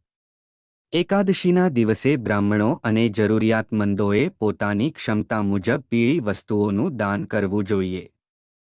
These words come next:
આ દિવસે ભગવાન વિષ્ણુને દૂધ, દહીં, મધ,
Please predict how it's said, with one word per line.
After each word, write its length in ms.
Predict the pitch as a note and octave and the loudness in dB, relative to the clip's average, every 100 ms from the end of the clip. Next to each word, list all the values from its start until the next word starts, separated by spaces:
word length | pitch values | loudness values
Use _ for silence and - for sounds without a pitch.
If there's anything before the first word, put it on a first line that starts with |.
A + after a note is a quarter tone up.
| _ _ _ - | _ _ _ -4
આ 180 | D3+ G3+ | 0 2
દિવસે 480 | E3+ E3+ F3 G3 F3+ | 2 2 2 2 2
ભગવાન 580 | G#2+ G2+ G2+ A#2+ D#3+ | 2 0 2 2 2
વિષ્ણુને 600 | B2+ G#2+ - A#2 A#2 A#2 A2+ | 2 0 2 2 4 2 0
દૂધ, 360 | G2 A2+ C3+ | 2 2 0
દહીં, 460 | F#2+ F#2+ E2+ G2+ - _ - | 0 -2 0 -2 -4 _ -4
મધ, 300 | G#2 A2 - | 0 0 -4